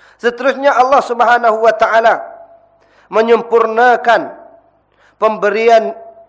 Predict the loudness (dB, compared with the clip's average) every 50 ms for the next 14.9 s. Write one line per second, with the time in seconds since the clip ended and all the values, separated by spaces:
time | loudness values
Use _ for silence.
0 | _ _ _ _ _ -8 -6 0 0 0 0 -2 -6 -6 -8 -8 -4 0 2 4
1 | 4 4 4 2 0 -4 -12 -16 -20 -20 _ _ _ -4 -2 0 0 -2 -2 -2
2 | -4 -4 -4 -6 -4 -4 -6 -6 -6 -2 -2 -2 -2 -2 -10 -16 -20 -20 -20 _
3 | _ 0 2 2 2 2 0 0 -2 -2 -4 -8 -8 -10 -12 -16 -20 -2 0 0
4 | 0 2 0 0 2 2 2 2 0 -4 -10 -18 -4 -2 -2 0 2 0 0 -2
5 | -6 -2 -2 -2 0 0 -2 -2 0 -2 -2 -2 -4 -4 -4 -6 -6 -8 -6 -4
6 | 0 2 2 2 0 -2 -2 -4 -4 -4 -2 -4 -2 0 2 2 2 2 0 -4
7 | -10 -18 -20 -20 -20 _ _ _ _ _ _ _ _ -4 -4 -4 -2 -2 -2 -2
8 | 0 0 -2 -2 -2 -6 -6 -6 -6 -6 -4 -4 -4 -4 -4 -8 -8 -2 0 0
9 | 2 2 0 -2 -2 -6 -6 -6 -8 -8 -8 -8 -12 -12 -16 -20 _ _ _ _
10 | _ _ _ -8 -8 -8 -8 -14 -12 -12 -12 -12 -10 -8 -10 -10 -10 -12 -14 -14
11 | -14 -14 -10 -12 -12 -10 -8 -8 -8 -8 -8 -12 -12 -14 -18 -18 -20 -16 -14 -14
12 | -14 -14 -14 -18 -16 -16 -16 -18 -20 _ _ _ _ _ _ -16 -12 -12 -8 -6
13 | -6 -6 -6 -8 -12 -10 -10 -12 -14 -14 -20 -20 -20 -14 -14 -12 -12 -12 -14 -14
14 | -16 -20 _ _ -20 -20 _ -20 -18 -18 -18 -18 -18 -18 -20 -20 -20